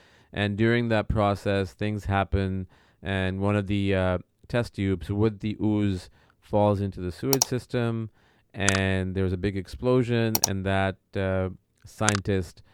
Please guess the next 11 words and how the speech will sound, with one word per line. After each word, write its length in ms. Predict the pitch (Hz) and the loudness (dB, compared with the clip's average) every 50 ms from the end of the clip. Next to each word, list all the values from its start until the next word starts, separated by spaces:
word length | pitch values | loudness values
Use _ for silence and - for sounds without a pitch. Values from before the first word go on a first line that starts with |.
| _ _ _ _ - | _ _ _ _ -8
uh, 500 | - 95 95 92 92 90 90 90 90 90 92 - - - - | -4 -2 -2 0 0 0 0 0 -2 -2 -4 -6 -10 -8 -2
basically 760 | 101 104 98 - - 101 - 95 95 92 92 92 92 90 85 _ _ _ | 0 0 0 0 -2 -8 -6 -4 -2 -2 0 -2 -2 -4 -6 _ _ _
turns 320 | - - 107 104 101 98 98 | -6 -2 0 0 0 0 0
into 220 | 101 90 - 95 | -2 -2 -2 -6
something 360 | - - 98 92 85 95 95 | -4 -4 -6 -6 -4 -6 -4
that 100 | 92 92 | -2 -2
I 100 | 90 90 | -2 -2
won't 240 | 90 90 92 95 90 | -2 -2 -4 -4 -4
talk 300 | - - 92 92 90 - | -4 -4 -4 -4 -4 -4
about, 340 | 95 90 92 92 92 95 90 _ - _ _ _ _ - | -4 -2 0 0 0 0 -4 _ -14 _ _ _ _ -10
that, 220 | - - 98 95 | -2 -2 -2 -2